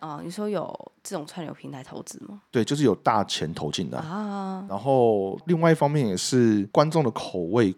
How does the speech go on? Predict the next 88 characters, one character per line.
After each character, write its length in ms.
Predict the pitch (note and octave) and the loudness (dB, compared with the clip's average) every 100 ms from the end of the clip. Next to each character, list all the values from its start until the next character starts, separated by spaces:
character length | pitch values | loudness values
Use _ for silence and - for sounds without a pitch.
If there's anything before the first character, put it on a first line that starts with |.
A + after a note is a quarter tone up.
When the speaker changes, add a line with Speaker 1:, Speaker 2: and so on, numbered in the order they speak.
| - | 0
Speaker 2:
更 160 | A2 F2+ | -2 -2
多 260 | - F#2 F#2+ | -2 0 2
元 160 | F2+ | 0
了， 60 | - | -4
Speaker 1:
嗯。 380 | F3 C3+ F2 F#2 | -6 -8 -12 -8
Speaker 2:
大 100 | A2+ | -2
家 100 | A2+ | -2
开 200 | A2+ B2 | 0 -2
始 100 | A#2 | -2
可 140 | - | -2
以 100 | G#2 | 0
透 180 | F#2 - | 0 -2
过 140 | A2+ G#2 | 0 0
串 100 | A#2 | 0
流 120 | F#2 | 0
平 120 | F#2 | 0
台 140 | F2+ | -2
看 160 | - A#2 | -2 0
到 80 | G#2 | 0
不 160 | - | 0
同 180 | - F2+ | -2 2
类 120 | G#2 | 2
型 160 | F#2 E2 | 2 0
的 80 | D#2 | -4
剧。 360 | - - E2 - - | -2 0 0 -2 -12
Speaker 1:
对， 160 | C3+ | -12
然 100 | C#3+ | -8
后 80 | E3+ | -8
还 80 | F3 | -6
可 120 | E3+ | -6
以 40 | F3 | -6
知 120 | E3+ | -4
道 100 | E3 | -6
说， 180 | E3+ D#3+ | -4 -4
哦， 120 | D#3 D#3 | -4 -4
哪 160 | D3 | -6
一 40 | D#3+ | -6
个 120 | D#3 | -6
剧 180 | - D#3+ | -8 -10
是 160 | - | -10
比 60 | D3+ | -10
较， 200 | C#3+ D3 | -10 -10
最 180 | - E3+ | -6 -6
近 120 | E3 | -6
比 60 | C#3+ | -6
较 240 | C#3 D3 - | -8 -10 -8
多 160 | D3+ | -10
人 80 | - | -10
在 100 | - - | -14 -14
看， 180 | - - - - | -16 -16 -18 -8
比 80 | |
较 80 | A#2+ | -4
喜 100 | A2+ | -2
欢。 80 | A2 | 0
Speaker 2:
对， 160 | G#2 G2 | 2 4
对， 20 | |
对， 140 | G2 | 4
对， 120 | F#2+ | 2
对， 60 | F#2 | 2
像 140 | C3 | 0
过 160 | B2 C3+ | 0 0
年 140 | G#2 | 0
这 100 | G2 | 0
段 100 | A2 | 0
时 120 | G2+ E2+ | 0 -4
间 160 | F#2+ | -4
最 100 | G2 | -2
流 100 | F#2 | -2
行 160 | E2+ E2+ | -2 -4
的 240 | D#2 F#2 - _ | -6 -8 -12 _
Speaker 1:
就 100 | F3+ | -16
贺 260 | - - F3+ | -14 -10 -10
岁 140 | E3+ | -10
片 200 | - E3 - | -16 -20 -20
吧。 80 | _ _ | _ _
Speaker 2:
不 80 | - | -14
是， 60 | F2+ | -12
不 100 | - | -10
是， 320 | - - - _ | -10 -10 -14 _
不 80 | F#3+ | -16
是。 80 | - | -10
Speaker 1:
不 60 | |
是， 0 | |
Speaker 2:
最 20 | F3 | -6
近， 100 | F#3 | -6
Speaker 1:
啊。 100 | E3+ | -4
Speaker 2:
最 140 | - | -6
近 240 | D#3+ D#3+ | -2 -4